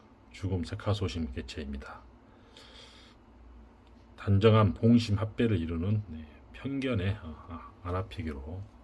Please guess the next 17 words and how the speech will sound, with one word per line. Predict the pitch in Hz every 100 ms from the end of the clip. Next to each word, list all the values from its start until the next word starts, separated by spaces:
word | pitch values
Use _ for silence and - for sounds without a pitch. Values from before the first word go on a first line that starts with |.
| - - - - -
아주 | - 120
멋진 | 117 - 90
개체. | 76 - - - - - - - - - -
대한민국 | - 104 110 110 107 104 113 113 -
난 | 87 92 90
전시의, | - 92 90 90 85 104 - - -
네, | 76 - 78
영예의, | 78 82 80 87 98 -
네, | 76 -
대상 | - 101 98 82
수상의 | - 76 76 67 -
또 | 76
주인공이기도 | - 85 80 71 69 78
하죠. | - - - 95 - - - - - - -
아주 | - 76 -
고가품의 | - - 90 - 82 71
난초. | 71 67 - 67